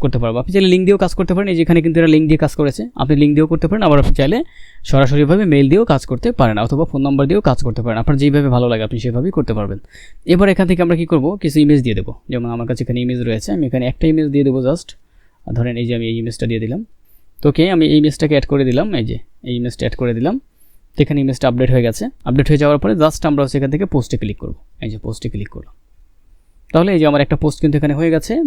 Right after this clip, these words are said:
দেখতেই পাচ্ছেন। তো এখানে মূলত, আহ, যে, বা, ইমেজ হাইড করা যায়, আপনি চাইলে এখানে ইমেজ হাইড করতে পারবেন। তো আমরা হাইড করছি না, আমাদের পোস্টটা এরকম আসলো এখানে। তো আমাদের পোস্টটা কিন্তু উপরে চলে আসছে, তেরো সেকেন্ড আগে দিয়েছি।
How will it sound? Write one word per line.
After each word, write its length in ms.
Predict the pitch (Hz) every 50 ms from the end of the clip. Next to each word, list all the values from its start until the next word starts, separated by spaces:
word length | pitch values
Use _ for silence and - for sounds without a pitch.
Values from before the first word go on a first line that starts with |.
| 233 165
দেখতেই 240 | 131 - - - 147
পাচ্ছেন। 260 | 135 - - 208 233 302 - - - - - - - - -
তো 40 | - 170
এখানে 160 | - 208 214 208 202
মূলত, 220 | 202 214 - -
আহ, 440 | 147 147 - 226 - 131 135 135 131 127 135
যে, 100 | 135 135 131 127 123 127
বা, 120 | 127 120 120 120 - - - 147
ইমেজ 180 | 151 156 160 147 -
হাইড 120 | 143 131 - 151
করা 120 | 147 143 135
যায়, 100 | 131 123
আপনি 100 | 117 135 127
চাইলে 140 | 135 127 127
এখানে 120 | 127 131 131
ইমেজ 120 | 131 127 127
হাইড 100 | 131 120 - 131
করতে 140 | 127 135 120 127
পারবেন। 200 | 117 117 165 208
তো 40 | 202 180
আমরা 120 | 160 160 151 143
হাইড 120 | 139 - -
করছি 160 | 151 - 156
না, 40 | 160 -
আমাদের 160 | 156 131 127 120 -
পোস্টটা 200 | 117 - - 123 120
এরকম 220 | 120 - - 120 110 107
আসলো 180 | - - 113 110
এখানে। 180 | 107 120 156 214 202 -
তো 40 | - 120
আমাদের 160 | 117 117 117 117 127
পোস্টটা 200 | 123 113 - 147 143
কিন্তু 120 | 156 151 156 160
উপরে 160 | - 139 135 -
চলে 120 | 131 117 104 95
আসছে, 140 | 104 - - -
তেরো 140 | 117 110 110 -
সেকেন্ড 200 | 123 - 120 117 113
আগে 100 | 110 113 117
দিয়েছি। 240 | 113 104 - -